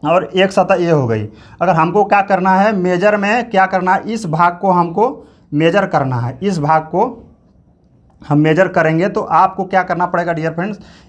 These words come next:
इस भाग को मापने के लिए क्या करेंगे, सीधी सीधा तो नहीं माप सकते हैं और इस भाग को मापने के लिए क्या करेंगे एंगुलर यानी कोणीय माप। क्योंकि ये दो मेरा जो दो सरफेस है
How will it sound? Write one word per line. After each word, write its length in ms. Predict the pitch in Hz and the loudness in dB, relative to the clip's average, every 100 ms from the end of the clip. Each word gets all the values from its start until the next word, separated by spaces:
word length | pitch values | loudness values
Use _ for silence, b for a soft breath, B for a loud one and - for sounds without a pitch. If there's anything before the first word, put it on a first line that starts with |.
| 185 | -4
इस 160 | 196 | -2
भाग 220 | 156 170 185 | 2 0 0
को 80 | |
मापने 360 | 190 175 175 196 | 2 2 2 -4
के 80 | 196 | -2
लिए 160 | 185 185 | -4 -2
क्या 180 | 185 175 | 0 0
करेंगे, 300 | 175 170 180 | 0 0 -4
सीधी 320 | 180 156 196 | -4 -2 -2
सीधा 240 | 196 180 | 0 2
तो 100 | 190 | 2
नहीं 180 | 185 160 | 0 0
माप 220 | 190 165 | 2 2
सकते 280 | - 156 165 | 2 -4 -4
हैं 140 | 208 - B B | -8 -10 B B
और 180 | 147 170 | 0 0
इस 100 | 185 | 0
भाग 240 | 143 165 170 | 2 0 0
को 100 | 185 | 0
मापने 340 | 165 165 185 | 0 0 -4
के 100 | 185 | -4
लिए 180 | 165 175 | -4 -4
क्या 180 | 175 165 | -4 -2
करेंगे 400 | 165 160 175 - - - | -2 -4 -4 -6 -10 -6
एंगुलर 460 | 160 170 170 190 131 | -2 0 4 2 2
यानी 200 | 139 190 | 0 -2
कोणीय 520 | 202 - 170 175 196 | -6 -6 -2 0 0
माप। 360 | 170 123 98 - _ b b b - | 0 -2 -2 -10 _ b b b -4
क्योंकि 220 | 196 214 | -2 -2
ये 160 | 233 240 | 2 2
दो 300 | 202 226 233 | 4 4 4
मेरा 300 | 226 185 202 214 | 0 0 2 2
जो 240 | 165 202 | 0 -4
दो 260 | 185 147 214 | -2 -2 -2
सरफेस 500 | 214 196 180 175 151 | 2 0 0 -2 2
है 140 | 160 | 0